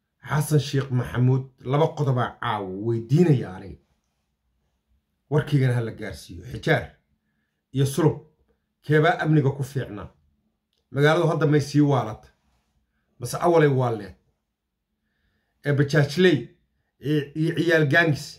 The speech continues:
yaa ku shaqeeya? Labadaas option oo caawa barnaamijkaygu daaray. Option koowaad aan galaya.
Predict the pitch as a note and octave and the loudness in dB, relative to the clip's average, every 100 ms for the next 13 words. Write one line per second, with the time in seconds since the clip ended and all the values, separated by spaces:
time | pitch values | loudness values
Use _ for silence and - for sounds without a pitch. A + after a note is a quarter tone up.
0 | _ _ _ _ - E3+ E3 D3 C#3+ C3 | _ _ _ _ -2 0 2 -2 -4 -6
1 | B2 F#2 E2+ _ _ _ _ - C#3+ D#3+ | -8 -10 -16 _ _ _ _ -6 0 2
2 | C#3+ - - B2+ - D3 - B2+ A#2+ G2+ | 2 -2 -8 -10 -2 -2 0 -2 -2 -4
3 | A#2+ A#2 - A2 G2 G2 G2 F#2 _ _ | -6 -6 -8 -10 -10 -12 -12 -14 _ _
4 | _ _ _ _ _ _ _ _ _ _ | _ _ _ _ _ _ _ _ _ _
5 | D3 C3 C#3+ B2 B2+ A#2 A#2 G2+ G2 F#2+ | -4 0 0 0 -2 -2 -4 -8 -10 -12
6 | F2 | -14